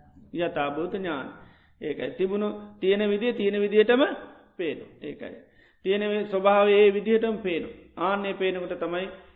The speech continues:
ආන ශ්‍රාවකයාට යථාභූත ඥානයත් එක්ක ඇති වෙනවා තව ඥානයක්. මොකද ඒකට කියන්නේ?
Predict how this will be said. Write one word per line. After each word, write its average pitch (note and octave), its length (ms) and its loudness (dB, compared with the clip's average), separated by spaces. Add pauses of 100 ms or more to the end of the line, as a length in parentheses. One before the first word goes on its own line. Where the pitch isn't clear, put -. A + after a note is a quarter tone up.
(120)
ආන E3+ 220 -6 (280)
ශ්‍රාවකයාට E3+ 720 0 (220)
යථාභූත F#3+ 500 2
ඥානයත් E3 540 -4
එක්ක D#3 140 -6
ඇති D#3 180 -4
වෙනවා E3 220 -4
තව E3+ 160 0
ඥානයක්. E3 460 -2 (260)
මොකද E3+ 200 -6
ඒකට E3+ 100 0 (120)
කියන්නේ? C#3+ 200 -10